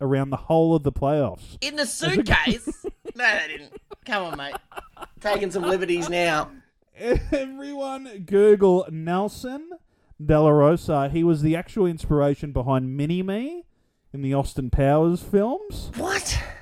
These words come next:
Speaker 1: He is a tiny man. He was going for the Guinness Book of Records as the smallest man on the earth. Not a great stat. But he was used by Pedro, because he is another Dominican Republic, uh, citizen, Nelson,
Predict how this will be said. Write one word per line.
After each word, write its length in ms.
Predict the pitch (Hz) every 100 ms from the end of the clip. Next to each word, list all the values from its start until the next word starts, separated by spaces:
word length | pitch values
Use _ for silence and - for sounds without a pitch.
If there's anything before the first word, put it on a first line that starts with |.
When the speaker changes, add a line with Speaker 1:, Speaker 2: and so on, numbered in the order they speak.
| -
Speaker 1:
He 240 | 160 165
is 300 | 160 151 143 - _ -
a 160 | 151 -
tiny 520 | - - 196 220 226
man. 380 | 214 175 170 170
He 120 | 160
was 140 | 139 131
going 280 | 156 175 190
for 100 | 190
the 80 | 156
Guinness 260 | 160 156
Book 180 | - 143
of 60 | 135
Records 340 | 131 131 117
as 220 | 120 110
the 60 | 107
smallest 520 | - - 139 120 110
man 320 | 123 120 127 123
on 100 | 107
the 140 | 107
earth. 420 | 165 294 330 _ -
Not 140 | 127
a 40 | 110
great 320 | 123 110 104
stat. 460 | - - 233 269 - _ - _ _ _ _
But 180 | 143 135
he 320 | 175 208 233
was 640 | 208 185 156 190 262 - -
used 480 | 139 151 202 226 185
by 140 | 165
Pedro, 680 | 147 - 156 139 123 190 262 -
because 320 | 135 165 170
he 80 | 170
is 100 | 147
another 300 | 135 135 131
Dominican 480 | 120 127 135 - 120
Republic, 640 | 113 - 123 117 104 - - _ _ _ _ _
uh, 160 | - 98
citizen, 640 | - - 185 - 113 85
Nelson, 540 | 101 92 - 104 151